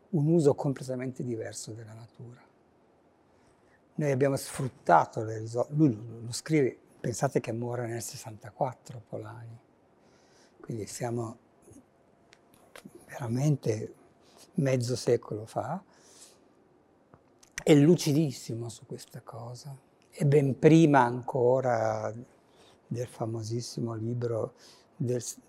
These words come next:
dopo la, dopo la, dopo lo shock petrolifero sul, sulla, su-, sulla crescita zero. Lui non dice crescita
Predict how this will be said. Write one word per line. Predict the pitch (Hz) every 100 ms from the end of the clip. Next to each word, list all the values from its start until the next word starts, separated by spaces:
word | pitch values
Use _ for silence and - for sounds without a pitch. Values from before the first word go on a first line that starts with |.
| -
dopo | 117 123 -
la, | 107
dopo | 123
la, | 123
dopo | 107 123 - 117
lo | 113
shock | - 135 120 -
petrolifero | 131 120 123 110 123 120 127 117 110 107 107 107
sul, | 113 - - 117 117 120 120 117 - _ - - - - - - - - - _
sulla, | - - 202 185 160 151 135 - - - _ _ _ _ _ _ - - - -
su-, | - 196
sulla | - - 139 127
crescita | 135 131 135 - 120
zero. | 123 185 143 98 101 113 - _ _ _ _ - 170 170 - - - - - - -
Lui | 240
non | 202 180 175
dice | 196 139
crescita | 104 110 - - 117